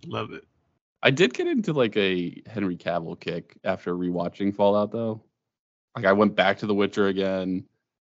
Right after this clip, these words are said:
Speaker 2: I, I really, it's kind of funny to say that, like, it's like saying, like, The Rock is your favorite actor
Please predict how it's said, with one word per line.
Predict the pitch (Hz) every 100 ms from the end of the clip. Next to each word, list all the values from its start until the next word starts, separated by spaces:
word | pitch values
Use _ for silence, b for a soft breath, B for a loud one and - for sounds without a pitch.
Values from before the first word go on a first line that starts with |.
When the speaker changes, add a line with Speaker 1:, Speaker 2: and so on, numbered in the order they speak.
| -
Speaker 2:
I, | 156 -
I | 120 170 269
really, | 117 113 147 139 143 139 - _ _ _ _ _ _
it's | 117 -
kind | - 208
of | 262
funny | - 127 135
to | 101
say | - 101 95
that, | 78 -
like, | 80 - _ _
it's | 113
like | - 196
saying, | - 156
like, | 135 101
The | 98
Rock | 90 85 85
is | 95
your | 82 85
favorite | 85 82 78 76
actor | - _ _